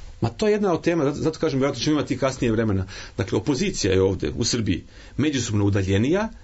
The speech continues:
nego odnos pojedinih stranaka sa, sa, sa, sa izvršnom vlašću. Dakle, verovatnije, evo sad ja mogu i da dam jednu hipotezu, verovatnije da će gospodin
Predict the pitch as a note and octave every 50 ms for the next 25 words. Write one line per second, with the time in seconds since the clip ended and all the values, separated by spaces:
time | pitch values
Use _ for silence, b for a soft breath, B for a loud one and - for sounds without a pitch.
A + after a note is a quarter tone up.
0 | B B B C#3+ D3 C#3+ B2 - - C#3+ D#3 E3+ D#3 - - C#3 C#3+ C#3+ C3+ A2
1 | - B2+ C3+ C#3 B2 - C3 A#2 - - A#2 F#2 - - - - - - A#2 -
2 | - - - A#2+ - - - - A#2+ A2+ G#2 F#2+ - F#2 - - - - - -
3 | G2+ - - - B B B B B - - - B2+ B2+ B2+ B2+ B2 B2+ D3 D3+
4 | D#3 D3 D#3 F3+ F#3 F#3 - A3+ D#3 G2+ F#2+ G#2 G#2 G2 - A#2+ A2 A#2 A2+ G2+
5 | G#2 A2+ A#2 A2 A#2 A2+ A#2 A#2 B2 - A#2+ A2+ C3 C3+ B2 B2+ A#2+ A#2 G2+ G2+
6 | G2+ A#2+ G2+ G2 A2 G#2+ A#2 C3 - G3 F3 - - C#3+ D#3+ D#3 - F3 E3 C3+
7 | A2